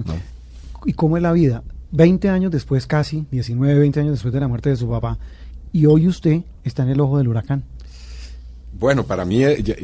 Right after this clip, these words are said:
Speaker 1: y, y ese fue un acto simbólico el día de mi posesión, ahora en el Senado. Eh, para mí es muy honroso o-, ocupar esa curul, porque de alguna manera siento que es la que dejó,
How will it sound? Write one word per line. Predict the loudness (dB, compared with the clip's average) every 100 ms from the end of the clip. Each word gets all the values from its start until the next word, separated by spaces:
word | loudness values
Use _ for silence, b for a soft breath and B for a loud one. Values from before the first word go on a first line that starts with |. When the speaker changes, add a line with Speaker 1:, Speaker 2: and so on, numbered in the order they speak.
| -10 -6
Speaker 1:
y, | -4
y |
ese | 0 0
fue | 2
un | 2 2
acto | 0 -2
simbólico | -2 -4 -2 0 0 -2 -6 -8 -8 -8
el | -8
día | -4 -2 0
de | -2
mi | -4
posesión, | -6 -8 -8 -8 -4 -2 -2 -6 -10 -16 -14 -16 -18 -20 -18 -12
ahora | -4 0 2 2 -2
en | -4
el | -6 -10
Senado. | -8 -4 0 2 0 b b b b -8
Eh, | -6 -6 0
para | 2 4
mí | 4
es | 6
muy | 6 8
honroso | 6 4 2 4 2
o-, | 2 -4
ocupar | -8 -2 2 2
esa | 2 -2
curul, | -2 2 2 2
porque | -6 -10 -12 -12 b b b -6
de | -2
alguna | 0 2 4
manera | 4 2 2 0
siento | 0 2 4 4 2 -2 0
que | -2 0 -2
es | -2 0
la | -2 -2
que | -4 -4
dejó, | -4 -2 0 0